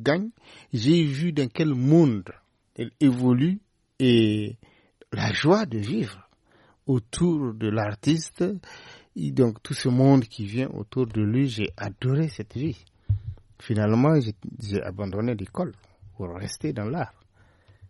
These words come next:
Et que je vous assure que, Dieu merci, dans cet art-là, tous mes enfants,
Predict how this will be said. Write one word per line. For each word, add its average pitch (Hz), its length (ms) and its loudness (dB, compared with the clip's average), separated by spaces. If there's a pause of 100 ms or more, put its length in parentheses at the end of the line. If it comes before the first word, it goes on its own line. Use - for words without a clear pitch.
(380)
Et 139 100 4
que 127 200 0
je 120 120 4
vous 147 300 2
assure 165 440 2 (160)
que, 113 480 4 (420)
Dieu 127 380 4
merci, 127 500 -2 (380)
dans 113 220 -2
cet - 340 -4
art-là, 165 440 2 (720)
tous 392 160 2
mes 170 220 8
enfants, 143 500 0